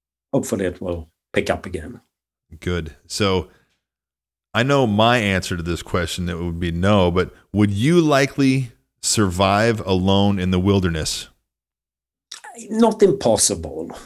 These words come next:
Speaker 1: Uh, depends a little on how wild the wilderness is and what's
Speaker 2: <laughs>
Speaker 1: around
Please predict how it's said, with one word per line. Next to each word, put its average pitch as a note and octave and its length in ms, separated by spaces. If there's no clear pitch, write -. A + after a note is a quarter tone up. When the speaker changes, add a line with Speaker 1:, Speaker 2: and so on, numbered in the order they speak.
Speaker 1:
Uh, G#2+ 360
depends D#3 500
a E3+ 40
little C#3+ 300
on C#3 100
how C#3 160
wild C3+ 420
the C3 80
wilderness B2 640
is C#3+ 300
and A2+ 180
what's A2 220
Speaker 2:
<laughs> A#2+ 140
Speaker 1:
around B2 420